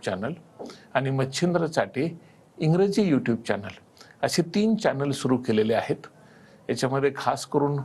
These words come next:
मराठी चॅनलबद्दल सांगेन की मराठी चॅनलवर मी अभ्यासाचा राजमार्ग म्हणून एक विद्यार्थी आणि पालकांसाठी मार्गदर्शन करणारा एक व्हिडिओ मालिका सुरू केलेली आहे. ही व्हिडिओ मालिका दर मंग-, सोमवारी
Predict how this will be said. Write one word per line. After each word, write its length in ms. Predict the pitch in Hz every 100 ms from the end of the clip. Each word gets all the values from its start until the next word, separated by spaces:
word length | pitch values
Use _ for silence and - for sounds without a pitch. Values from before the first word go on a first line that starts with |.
| -
मराठी 340 | 123 120 123 139
चॅनलबद्दल 640 | 131 123 127 127 123 131
सांगेन 380 | 123 120 120 120 123 - - - -
की 80 |
मराठी 340 | 127 131 135 147
चॅनलवर 520 | 143 120 127 127 131 147
मी 120 | 151
अभ्यासाचा 720 | - 117 123 160 165 160 175
राजमार्ग 560 | 127 117 - 127 107 113 - - - - - -
म्हणून 300 | 135 160 180 -
एक 300 | 156 156 170
विद्यार्थी 720 | 160 147 143 135 151 151 160
आणि 180 | 143 143
पालकांसाठी 920 | 139 127 123 123 127 120 120 - 104 - - -
मार्गदर्शन 680 | 131 123 127 139 131 - 147
करणारा 580 | 139 127 123 131 135 151 151 - - - -
एक 240 | 135 -
व्हिडिओ 300 | 135 127 151
मालिका 400 | 139 117 123 123
सुरू 240 | 113 110 110
केलेली 400 | 107 101 107 110
आहे. 240 | - - - - - - - -
ही 200 | - 151
व्हिडिओ 280 | 160 139 139
मालिका 520 | 135 117 120 147 165 170 - -
दर 300 | 131 170 190 190 - -
मंग-, 340 | 135 135 -
सोमवारी 560 | - 147 147 151 117